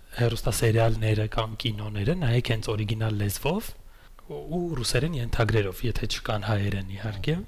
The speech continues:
Ու օրինակ ես նկատել եմ, որ դա բավականին նպաստում է, որ, ը, ու ա-, ավելի լավ հասկանաս խոսակցությունը, ավելի լավ հասկանաս արագ խոսքը,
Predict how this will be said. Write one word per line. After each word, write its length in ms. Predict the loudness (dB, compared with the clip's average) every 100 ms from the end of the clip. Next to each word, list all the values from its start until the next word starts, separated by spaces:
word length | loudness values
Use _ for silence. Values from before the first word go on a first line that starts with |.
| -10 -14 -14 -14 -14 -16 -6
Ու 160 | -2
օրինակ 400 | 0 0 0 0
ես 120 | -2 -2
նկատել 420 | 0 2 2 2
եմ, 80 | 0
որ 240 | -2 -2 -6
դա 160 | 0 2
բավականին 720 | 4 4 4 4 4 4 2 -2
նպաստում 560 | 2 2 2 0 0
է, 60 | 0
որ, 300 | 0 -2 -4 -8 -8 -6 -8 -12 -18 -10
ը, 180 | -4 0 0 -2
ու 140 | -2
ա-, 140 | 0 0
ավելի 340 | 2 2 6 6
լավ 240 | 6 4
հասկանաս 420 | 2 0 -2 -2
խոսակցությունը, 840 | 0 0 0 -4 -6 -8 -8 -6 -4
ավելի 320 | -4 -4 -2
լավ 200 | -2 -2
հասկանաս 400 | -4 -4 -4 -2
արագ 440 | 0 2 4 2 0
խոսքը, 580 | -2 -2 -2 -4 -2